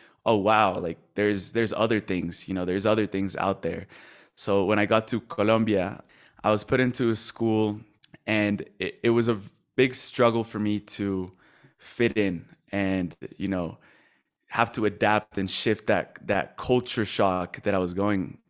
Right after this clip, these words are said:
through. And it kind of forced me to change a lot of my identity, change a lot of who I was in order to fit in with people around me. So that led, you know,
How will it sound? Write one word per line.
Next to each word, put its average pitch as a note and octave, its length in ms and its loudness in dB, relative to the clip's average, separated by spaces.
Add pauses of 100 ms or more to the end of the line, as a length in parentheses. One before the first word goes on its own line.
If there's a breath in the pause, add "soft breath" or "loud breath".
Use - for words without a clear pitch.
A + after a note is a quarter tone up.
(140)
through. F2 320 -8
And F2+ 360 -4 (600 loud breath)
it - 100 -12
kind C3+ 160 2
of B2 80 0
forced B2+ 340 2
me B2 120 0
to G#2 500 -2 (760 soft breath)
change C3 360 2
a B2+ 60 4
lot A2+ 200 6
of A2 60 2
my G#2 240 0
identity, G#2+ 580 -2
change A2 380 -4
a A2+ 60 0
lot G#2 180 2
of G2 80 -8
who G#2+ 220 -4
I F#2 100 0
was G#2+ 680 -4 (560 soft breath)
in A2+ 200 2 (120)
order C3 420 4
to G#2+ 840 0 (920)
fit - 240 4
in A#2 140 6
with G#2 120 0
people G#2 320 0
around F#2+ 280 0
me. F2+ 220 -8
So G2+ 380 0 (960 loud breath)
that A#2+ 360 4
led, A#2 380 6
you G#2 120 -2
know, G2+ 300 4